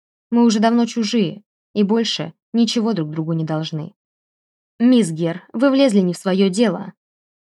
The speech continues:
подает голос мачеха и смотрит на меня. «Наш семейный разговор еще не окончен».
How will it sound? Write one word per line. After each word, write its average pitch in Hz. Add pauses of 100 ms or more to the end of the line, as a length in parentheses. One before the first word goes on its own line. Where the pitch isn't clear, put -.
подает 180
голос 170
мачеха 208
и 214
смотрит 160
на 165
меня. 160 (340)
«Наш 208
семейный 185
разговор 180
еще 233
не 185
окончен». 180